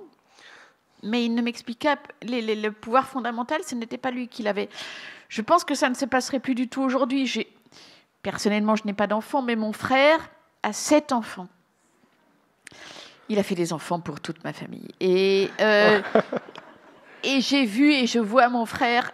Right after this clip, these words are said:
Speaker 1: être père. Mon, mon, mon frère est un père de la nouvelle génération, c'est-à-dire que c'est un père interventionniste. Il élève vraiment ses enfants.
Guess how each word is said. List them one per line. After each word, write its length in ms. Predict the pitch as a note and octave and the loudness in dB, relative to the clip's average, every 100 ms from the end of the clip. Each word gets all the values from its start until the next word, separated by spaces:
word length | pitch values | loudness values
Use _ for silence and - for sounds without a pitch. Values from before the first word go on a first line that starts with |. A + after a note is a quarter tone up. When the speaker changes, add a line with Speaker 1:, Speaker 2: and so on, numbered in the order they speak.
| - | -6
Speaker 1:
être 280 | G3+ - F#3+ | -6 -4 -4
père. 420 | G3 A#3+ C4+ D4+ | 2 4 6 4
Mon, 220 | G#3 G3+ - _ _ _ _ - - | 0 -8 -12 _ _ _ _ -20 -10
mon, 140 | G3 G#3 - - | -6 -6 -8 -6
mon 160 | F#3+ | -4
frère 300 | F#3+ - C4+ | -4 -2 0
est 140 | A#3 G#3 | 0 -2
un 100 | G3 | -4
père 200 | A#3+ A#3 | -2 -2
de 60 | |
la 120 | G3+ G3+ | -2 -4
nouvelle 320 | G3+ A#3+ G#3 | -2 -2 -2
génération, 560 | A3+ A3 A3+ - G3+ | -6 -4 -6 -6 -10
c'est-à-dire 440 | G3+ G3+ G#3 A3+ A#3+ | -10 -8 -4 -4 -4
que 80 | - | -6
c'est 220 | G#3 G3+ | -6 -4
un 80 | G3 | -4
père 200 | A#3+ - _ - | -4 -6 _ -4
interventionniste. 880 | D4 C4+ A#3+ A3 A3 A#3+ G3+ G3+ - - | -2 0 -4 -4 -4 -6 -6 -10 -14 -10
Il 140 | G3+ | -2
élève 320 | G#3+ A3 F#3 - - | -2 -2 -4 -8 -8
vraiment 460 | - A3+ A3 A3 | -4 0 4 4
ses 240 | F3 F3 D#3+ | 2 -4 -8
enfants. 340 | D3+ - D#3+ | -12 -12 -14